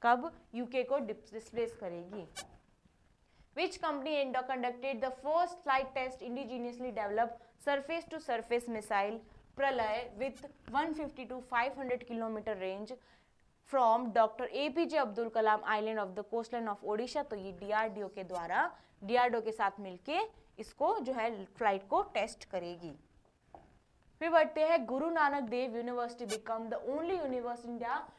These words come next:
to get A plus plus grade मिला है। तो ये कहाँ पे? ये है अमृतसर के अंदर। कहाँ है? अमृतसर के अंदर है। और हम बात करते हैं हाल ही में जो है हमने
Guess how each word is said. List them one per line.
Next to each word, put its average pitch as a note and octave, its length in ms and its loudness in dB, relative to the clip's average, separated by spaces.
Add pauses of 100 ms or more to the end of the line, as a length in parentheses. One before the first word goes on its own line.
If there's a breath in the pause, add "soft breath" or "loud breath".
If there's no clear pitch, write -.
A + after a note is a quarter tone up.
(200 loud breath)
to C#4+ 100 -4
get D#4 320 2
A F4+ 240 4 (100)
plus C4+ 280 6
plus C#4+ 300 6
grade A#3 300 6
मिला G3 220 4
है। C#4+ 220 2 (280 loud breath)
तो B3 60 -4
ये B3 100 -2
कहाँ A#3 300 0
पे? D4+ 80 -4
ये A#3 200 -2
है D4 200 -6
अमृतसर G#3 600 -6
के C4+ 80 -2
अंदर। F3 300 -4
कहाँ A3 280 -4
है? F4 240 2 (320 loud breath)
अमृतसर A#3+ 640 0
के C#4 120 0 (140)
अंदर A3 360 2
है। G3+ 260 -8 (320 soft breath)
और B3+ 140 6
हम D4+ 140 0
बात C4 200 4
करते C4+ 180 -6
हैं C4 60 -8
हाल A3 160 2
ही A#3 100 -4
में B3+ 140 -2
जो B3+ 120 -4
है B3+ 180 -6
हमने G#3+ 400 -6